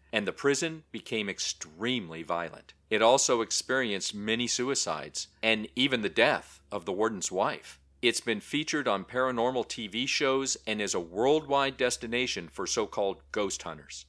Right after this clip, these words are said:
Built in eighteen ninety-six, the reformatory had a reputation for its cruel treatment of inmates, most of whom were first-time offenders. In fact, its infamously inhuman conditions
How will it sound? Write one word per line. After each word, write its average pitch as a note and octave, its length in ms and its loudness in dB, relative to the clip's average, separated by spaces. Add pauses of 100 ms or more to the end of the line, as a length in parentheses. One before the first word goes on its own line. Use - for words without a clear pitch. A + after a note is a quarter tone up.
(440)
Built F#3+ 240 4
in D#3 160 -4
eighteen C3+ 500 -4
ninety-six, A2+ 640 0
the G2+ 180 -6
reformatory A#2+ 720 0
had G#2 120 2
a G2 40 -4
reputation G#2+ 680 -2
for G2 220 -2
its F2+ 140 -2
cruel C3+ 500 -2
treatment F#2+ 460 -4
of F#2 80 -4
inmates, A#2+ 580 -4
most C3+ 400 2
of E3+ 140 0
whom G#2 400 -4
were A2 180 -2
first-time G2+ 480 -2
offenders. C3 480 -2 (240)
In B2+ 140 -4
fact, E3 520 0
its - 300 0 (140)
infamously A2 840 -2
inhuman B2 600 -4
conditions G2 720 -2